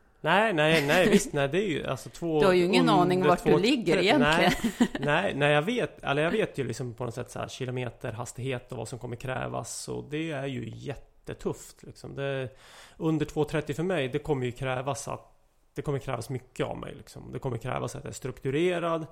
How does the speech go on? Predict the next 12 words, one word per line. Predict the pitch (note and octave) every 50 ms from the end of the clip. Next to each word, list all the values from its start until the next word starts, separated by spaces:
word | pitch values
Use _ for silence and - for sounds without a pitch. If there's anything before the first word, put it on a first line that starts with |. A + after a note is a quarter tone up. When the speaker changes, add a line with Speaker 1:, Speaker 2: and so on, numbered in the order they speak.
| - - - - -
Speaker 1:
att | - -
jag | - B2
verkligen | A#2 A2+ B2 A#2+ A2+
jobbar | G2 B2 B2+ A#2+ A2 A2 A#2 E3 E3+
på | E3+ - D3+ D3 D3+ D3+
det, | D3+ D3+ D3+ D3+ D3+ - - - - - - - -
att | C3 -
jag | C#3 C3
verkligen | B2 A#2+ - C3+ B2+ A#2
gör | A#2 B2 B2 A#2+ A#2+ A#2+ A#2+
en... | A#2 A#2+ A#2 A#2 A#2 A2+
en, | A2 A#2 A#2+ A#2 A#2 A2+ A2+